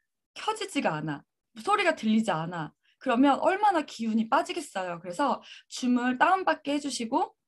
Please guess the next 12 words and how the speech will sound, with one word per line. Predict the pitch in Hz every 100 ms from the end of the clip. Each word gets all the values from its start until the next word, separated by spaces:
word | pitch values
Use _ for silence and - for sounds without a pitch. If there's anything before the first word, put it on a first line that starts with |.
| _ _ _ _ -
요게 | 233 226 285
음소거고 | 220 220 233 320 262 220 262 381 - _ _ -
요게 | 220 233
비디오 | 226 226 233 233
켜는 | - 381 403
거고 | 294 214 254 359
소리 | 415 453 415
들리려면 | 254 233 233 220 220
어떻게 | 269 262 262
해야 | 311
되는 | 294 269 233
거고 | 196 180 339